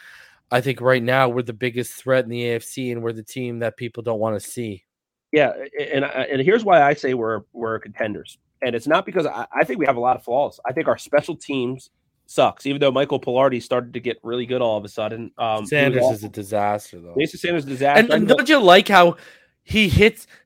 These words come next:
Speaker 1: like, you know, I gave him crap for not hitting, uh, the field goal on Twitter, and people are like, "Oh, yeah, it's really easy to hit a fifty-nine." I'm like, "Bro, the guy hit it right when they iced him."
Speaker 2: Right.
Speaker 1: So he showed me he can do it. So let's
Speaker 2: And
Speaker 1: not
Speaker 2: he's
Speaker 1: even
Speaker 2: done it
Speaker 1: start
Speaker 2: before.
Speaker 1: this.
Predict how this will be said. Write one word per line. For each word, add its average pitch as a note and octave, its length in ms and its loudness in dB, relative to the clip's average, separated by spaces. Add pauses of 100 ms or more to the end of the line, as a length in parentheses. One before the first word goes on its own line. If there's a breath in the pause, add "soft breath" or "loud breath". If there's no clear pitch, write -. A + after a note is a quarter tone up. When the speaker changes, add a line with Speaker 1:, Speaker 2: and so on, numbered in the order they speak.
(160)
Speaker 1:
like, G3 320 2
you F3 160 -6
know, F3+ 160 4
I E3 140 4
gave A#3+ 240 2
him E3+ 100 -2
crap F#3+ 360 4
for F3+ 100 -4
not D#3+ 160 0
hitting, D#3 420 -6
uh, C#3 220 2
the C3 120 -4
field F3+ 280 -2
goal D3+ 160 0
on C3+ 120 0
Twitter, E3+ 280 -2
and C3 100 -4
people D3 180 -6
are B2+ 60 4
like, B2 60 -2
"Oh, C3 140 4
yeah, C#3 200 4
it's C3 160 -2
really C3+ 200 -4
easy C3+ 220 -6
to B2 80 -4
hit C3 120 -4
a C3 80 -4
fifty-nine." C#3+ 440 -6
I'm D3+ 60 -6
like, D3+ 180 -4
"Bro, F3+ 360 4 (420 soft breath)
the G#3+ 100 -4
guy B3 220 10
hit A#3 300 6
it G3 200 6
right F#3 380 2
when G3+ 140 -2
they F#3 140 2
iced G#3+ 440 0
him." A2 260 -2 (280)
Speaker 2:
Right. B2+ 180 4
Speaker 1:
So A3 80 10
he A#3 160 4
showed C#4 380 6
me B3 100 0
he A3+ 80 -2
can G3 220 -4
do A3+ 260 2
it. C#3 160 4
So F3 100 -2
let's G3+ 200 -2
Speaker 2:
And A#3 60 0
Speaker 1:
not B3 160 6
Speaker 2:
he's - 20 -2
Speaker 1:
even A3+ 140 8
Speaker 2:
done A3+ 40 4
it G#3+ 60 0
Speaker 1:
start A3+ 260 4
Speaker 2:
before. D3+ 380 8
Speaker 1:
this. - 100 -20